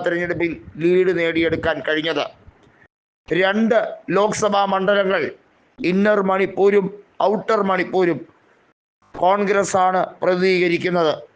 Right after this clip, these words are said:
ഇന്നർ മണിപ്പൂരിൽ അങ്കോം ച ബിമോൽ ആണ് അവിടുത്തെ എം പി, ഔട്ടർ മണിപ്പൂരിൽ ആൽഫ്രഡ് അർദൂർ ആണ് അവിടുത്തെ എം പി. ഇന്നർ മണിപ്പൂരിൽ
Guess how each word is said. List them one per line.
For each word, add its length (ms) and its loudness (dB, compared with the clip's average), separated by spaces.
ഇന്നർ 320 4
മണിപ്പൂരിൽ 480 2
അങ്കോം 440 2
ച 220 2
ബിമോൽ 340 2
ആണ് 160 0
അവിടുത്തെ 320 0
എം 140 0
പി, 100 2
ഔട്ടർ 300 0
മണിപ്പൂരിൽ 520 2
ആൽഫ്രഡ് 460 0
അർദൂർ 360 2
ആണ് 140 0
അവിടുത്തെ 380 0
എം 100 -2
പി. 100 -4
ഇന്നർ 380 0
മണിപ്പൂരിൽ 480 2